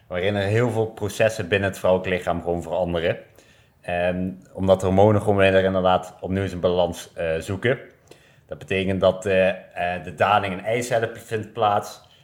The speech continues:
Je gaat klachten ervaren zoals opvliegers en inderdaad ook gewichtstoename, omdat de afname van, eh, onder andere oestrogeen, dat is een belangrijke daarin,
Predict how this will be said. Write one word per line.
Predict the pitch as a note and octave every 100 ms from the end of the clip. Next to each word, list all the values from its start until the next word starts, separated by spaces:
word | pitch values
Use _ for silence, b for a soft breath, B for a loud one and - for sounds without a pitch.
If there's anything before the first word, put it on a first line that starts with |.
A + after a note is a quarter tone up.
| b _
Je | D#2+ E2+ F2
gaat | F#2+ F2 -
klachten | G#2+ G#2 -
ervaren | F#2+ F#2+ F#2 F#2
zoals | F#2 F2+ -
opvliegers | C3+ - B2+ A2+ A#2 A2 -
en | - F2 F2 -
inderdaad | F2+ F2+ F2+ F2 -
ook | F#2+
gewichtstoename, | - G2 G#2+ - G#2+ G2+ G#2+
omdat | G2+ F2 F2 - b b b
de | - F2 - _ -
afname | G2 - F#2+ F#2 F#2
van, | F#2 F2 F2
eh, | F2+ E2+ F2+
onder | F#2+ F2
andere | F2+ A#2+
oestrogeen, | A2 A2 G2+ A#2+ C3
dat | A2+
is | G2+
een |
belangrijke | G2+ A2+ A2 A2 G#2+
daarin, | A2 G#2+ G#2 A2